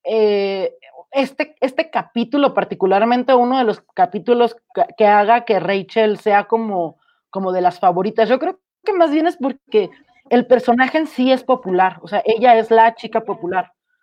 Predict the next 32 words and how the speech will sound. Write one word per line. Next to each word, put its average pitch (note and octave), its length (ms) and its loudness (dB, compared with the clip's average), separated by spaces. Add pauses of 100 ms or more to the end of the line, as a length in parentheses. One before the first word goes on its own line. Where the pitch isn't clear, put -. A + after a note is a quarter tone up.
y G3+ 80 -8
por G#3+ 220 0
lo G#3+ 100 2
tanto, B3 840 6
yo A3+ 140 2
creo A#3 160 -2
que B3 180 -2 (260)
por A3 140 -2
ahí G#3 160 -2
va A3 100 0
la A3 140 -4
gente A3 440 -6
con, G3 260 -8
con F#3+ 180 -14
su - 100 -12
empatía F#3+ 340 -6
con G#3+ 200 -6
Rachel. G#3+ 340 -6 (260)
A G3 120 2
mí A3+ 80 2
la D4 100 4
verdad A3+ 280 6
es A#3 100 -10
que A#3 80 0
es A3 60 0
de B3 80 4
mis A#3 180 -6
personajes F#3 580 -6
menos G3+ 240 -10
favoritos. E3 560 -6
A E3+ 60 -10
mí, F#3 420 -12